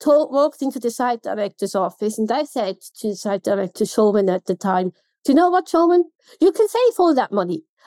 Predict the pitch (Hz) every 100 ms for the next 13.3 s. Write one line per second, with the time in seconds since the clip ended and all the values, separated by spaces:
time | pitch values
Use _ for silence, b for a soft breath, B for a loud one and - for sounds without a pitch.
0 | _ 349 453 440 277 247 240 196 277 427
1 | - 359 - 311 254 262 285 254 220 247
2 | 339 269 247 - 247 233 B _ - 247
3 | 262 320 - 285 277 285 359 392 302 277
4 | 277 311 311 277 285 285 - - - 285
5 | 294 277 254 254 302 - 269 262 240 233
6 | 226 - 226 202 - 175 175 185 220 247
7 | 269 247 220 220 - 220 - 196 196 214
8 | - 208 - 196 190 - 196 - - 220
9 | 214 190 190 190 185 202 196 - - -
10 | 262 196 - _ _ _ - 262 269 277
11 | 285 - 220 185 202 196 208 190 240 -
12 | 254 247 202 180 185 311 294 208 - 208
13 | - 202 202